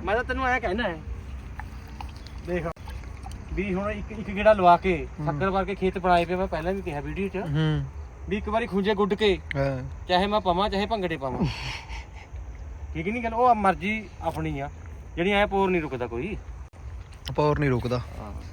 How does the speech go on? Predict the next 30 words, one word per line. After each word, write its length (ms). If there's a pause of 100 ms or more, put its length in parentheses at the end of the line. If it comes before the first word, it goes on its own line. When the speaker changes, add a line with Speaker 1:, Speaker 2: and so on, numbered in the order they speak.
(140)
Speaker 2:
ਫਿਰ 120
ਤੂੰ 120
ਹੁਣ 120
ਐਂ 140
ਕਰੀ, 300 (100)
Speaker 1:
ਹੂੰ। 140 (100)
Speaker 2:
ਤੂੰ 100
ਹੁਣ 100
ਮਾਰ 300
ਰਲਾ 200
ਲਾ, 80
ਆਪਾਂ 180
ਜਾਣ 240
ਲੱਗੇ 160
ਮਸ਼ੀਨ 280
ਫੁੱਲ 200
ਕਰ 200
ਲਾਂਗੇ। 240
Speaker 1:
ਨਾ, 160
ਨਾ, 120
ਮਾਲ 300
ਤਾਂ 140
ਮੈਂ 200
Speaker 2:
ਅਹ, 300
ਪ-, 120
ਪੱਲੀ 280
ਉਰੀ 160
Speaker 1:
ਕਿਹੜਾ 140
Speaker 2:
ਵਿਛਾ 120
Speaker 1:
ਮਾਲ? 180